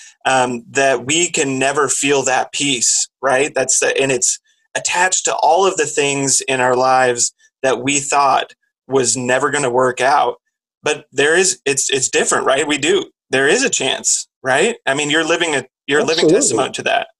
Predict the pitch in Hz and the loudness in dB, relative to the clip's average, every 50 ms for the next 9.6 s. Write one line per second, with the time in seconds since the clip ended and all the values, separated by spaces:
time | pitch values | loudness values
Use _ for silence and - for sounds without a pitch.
0 | _ _ _ _ - 156 165 208 208 - - 156 165 190 220 - - 107 104 - | _ _ _ _ -4 -2 -2 -2 -2 0 0 2 4 4 4 2 0 -2 -6 -8
1 | _ _ _ _ _ _ _ _ _ _ _ _ _ _ _ _ _ _ _ _ | _ _ _ _ _ _ _ _ _ _ _ _ _ _ _ _ _ _ _ _
2 | _ _ - 131 139 151 185 - - 151 156 135 165 160 151 - - _ - - | _ _ 0 2 4 4 4 2 4 2 2 2 2 -2 -4 -6 -10 _ -20 -20
3 | - _ _ _ _ _ _ _ _ _ _ - 190 233 277 233 226 277 277 208 | -20 _ _ _ _ _ _ _ _ _ _ -4 -4 -2 2 2 4 4 6 6
4 | 165 - - - 233 220 226 196 180 156 143 143 143 156 151 180 240 269 269 - | 4 4 2 0 2 2 4 4 4 4 4 2 2 2 2 4 4 4 4 6
5 | 170 143 139 135 131 131 127 117 - 139 120 110 113 113 110 113 110 - - - | 6 6 6 6 6 6 4 4 2 0 0 0 2 2 2 2 2 0 -2 -8
6 | _ _ _ _ _ _ _ _ _ _ _ - 143 139 135 135 131 131 - 131 | _ _ _ _ _ _ _ _ _ _ _ -2 0 2 4 4 4 2 0 -4
7 | - - - 165 185 240 247 180 - - 147 139 139 - - 185 175 202 196 - | -6 -2 0 0 2 4 2 2 2 2 0 0 0 -4 -4 0 0 0 2 0
8 | 143 117 107 110 101 - - - 160 156 151 139 - - - 147 135 131 127 123 | 0 0 0 -2 -2 -2 -2 0 0 0 0 0 -2 -2 0 0 2 2 0 0
9 | 123 _ _ _ _ _ _ - 131 127 123 123 | -4 _ _ _ _ _ _ -4 0 0 0 0